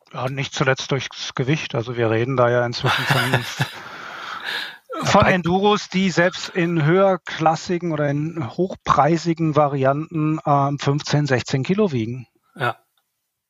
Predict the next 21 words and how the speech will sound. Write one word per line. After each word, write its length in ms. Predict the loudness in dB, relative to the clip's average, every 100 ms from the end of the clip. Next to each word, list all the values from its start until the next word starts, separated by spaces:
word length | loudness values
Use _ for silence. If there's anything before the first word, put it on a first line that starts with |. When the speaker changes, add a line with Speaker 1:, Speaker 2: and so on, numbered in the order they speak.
| _
Speaker 2:
Ja. 140 | -16 -16 -14
Speaker 1:
Und 180 | -2 0
da 80 |
ist 160 | 0 0
man 100 | -2
sicherlich 480 | 0 2 4 2 0
dann 180 | -2 0
schon, 720 | 0 2 2 0 0 -2 -6
äh, 680 | -10 -2 0 0 -2 -10 0
ja, 240 | 2 4
näher 320 | 4 4 6
am 280 | 4 0 -4
Parkbike 680 | 0 2 2 2 0 0 0
manchmal 560 | -2 -2 2 4 4
als 580 | 2 0 0 -2 -12 -10
am, 520 | 0 0 2 -2 -4 -6
am 180 | -6 -4
Tourenbike. 680 | -2 -2 -2 2 2 0 -6 _ _
Speaker 2:
Hm. 380 | -12 -10 -10 -14 _ _ _ _ _ -20 -18 -14 -12 -10 -12 -14 -18 _ -20 -20 _ _
Ähm, 540 | 4 4 2 -4 -8 -12 -18 _ _ _ _ _ _ _ _
gut. 520 | -6 -2 -2 -4 -10